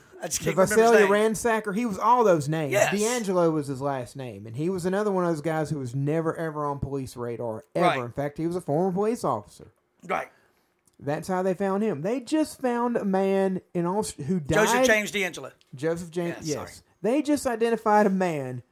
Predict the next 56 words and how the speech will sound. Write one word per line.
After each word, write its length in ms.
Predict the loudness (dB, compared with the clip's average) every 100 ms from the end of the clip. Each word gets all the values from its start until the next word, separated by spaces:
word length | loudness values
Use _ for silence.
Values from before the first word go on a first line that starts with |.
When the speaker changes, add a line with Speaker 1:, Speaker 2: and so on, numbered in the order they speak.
| _
Speaker 2:
who 120 | -6
was 180 | -6 -4
found 360 | 0 2 2
on 140 | 2 2
a 60 |
beach 500 | 2 0 -4 -6 -12 _
in 100 | -4
Australia 720 | -2 -4 -4 0 0 2 0 -2
in 100 | 0
the 100 | 0
Speaker 1:
Uh, 60 |
Speaker 2:
mid 300 | 6 6 6
forties, 460 | 4 6 6 4 4
Speaker 1:
yes. 220 | 6 6
Speaker 2:
the 60 | 6
Somerton 400 | 4 2 -2 -2
man. 300 | -2 -2 -4
They 240 | 0 0
identified 880 | 0 -2 2 2 2 2 4 4 2 0
him. 400 | 4 4 4 4
Speaker 1:
That, 240 | 2 4
that 160 | -2 -2
nobody, 460 | 0 2 4 2
I 20 | 0
mean, 120 | -2
for 140 | 0
years 420 | 0 0 0 2
I've 160 | 2 2
heard 140 | 2
about 100 | 4
Speaker 2:
Yes. 140 | 4 4
Speaker 1:
that 220 | 2 0
case. 260 | -4 -4 -2
Heard 220 | 0 2
Speaker 2:
They 80 | 4
Speaker 1:
about 220 | 4 4
it, 120 | 4
heard 140 | 4
about 160 | 6 4 4
Speaker 2:
identified 140 | 2
Speaker 1:
it. 100 | -2 _ _
Speaker 2:
him 520 | -4 0 0 0 -4 -10 _
through 320 | -8 -2 -2 4
this. 360 | 6 6 -2
So 100 | -6
you 220 | -6 -6
can't, 360 | -6 -2 -2 -4 _
you 340 | -20 -18 -18 -10
can't 240 | -8 -6
tell 200 | -2 -2
me 200 | 0 -2
if 160 | -4 -4
you 120 | -4
have 280 | -2 0 4
this 220 | 4 4
guy 420 | 0 2 2 0